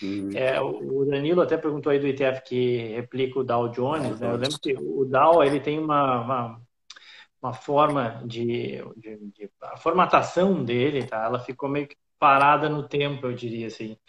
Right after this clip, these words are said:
Speaker 2: E por isso que ele vem perdendo representatividade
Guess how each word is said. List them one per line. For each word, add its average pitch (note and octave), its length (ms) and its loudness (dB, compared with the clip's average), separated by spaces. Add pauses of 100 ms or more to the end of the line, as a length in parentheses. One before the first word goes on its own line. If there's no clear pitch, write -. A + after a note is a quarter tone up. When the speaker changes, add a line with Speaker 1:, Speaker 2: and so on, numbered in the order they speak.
(280)
Speaker 2:
E B2 60 -12
por B2+ 140 -4
isso B2+ 140 -2
que D3 60 -2
ele C#3 260 -2
vem C#3+ 240 -2
perdendo D#3 440 0
representatividade C#3 1300 0